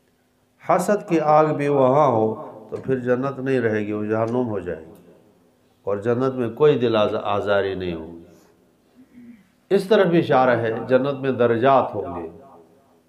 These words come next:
कि कुछ निचले दर्जे की, कुछ ऊपर, निचले दर्जे वाले ऊपर दर्जे वाले देखेंगे, जैसे हम लोग आसमान के सितारों को देखते हैं। फिर आदमी के जहन में यह आता है, अगर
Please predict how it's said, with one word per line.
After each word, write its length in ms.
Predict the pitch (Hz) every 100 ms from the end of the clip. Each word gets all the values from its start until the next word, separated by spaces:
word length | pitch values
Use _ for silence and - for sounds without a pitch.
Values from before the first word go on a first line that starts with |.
| _ -
कि 100 | 117
कुछ 200 | 131 123
निचले 380 | 139 147 156 156
दर्जे 360 | 147 139 131
की, 180 | - 117
कुछ 280 | - 131 -
ऊपर, 420 | 123 110 107 95 -
निचले 280 | 123 143 143
दर्जे 280 | 139 131 139
वाले 240 | 131 127
ऊपर 300 | 127 135 120
दर्जे 260 | 120 110 120
वाले 280 | 120 113 110
देखेंगे, 500 | 110 110 127 131 113
जैसे 260 | 110 107
हम 260 | 110 117 120
लोग 240 | 117 147 - - - -
आसमान 420 | 104 104 117 113
के 100 | 107
सितारों 520 | 110 107 113 120 120 104
को 140 | 92
देखते 380 | 82 82 - 82
हैं। 120 | 80 - _ _ _ _ _ _ _ _ _ _ _ _ -
फिर 180 | 147
आदमी 300 | 160 151 160
के 160 | 151 147
जहन 280 | 123 143 165
में 160 | 156 139
यह 140 | 120
आता 320 | 104 92 98 95
है, 200 | 92 98 98 - - - - -
अगर 180 | 110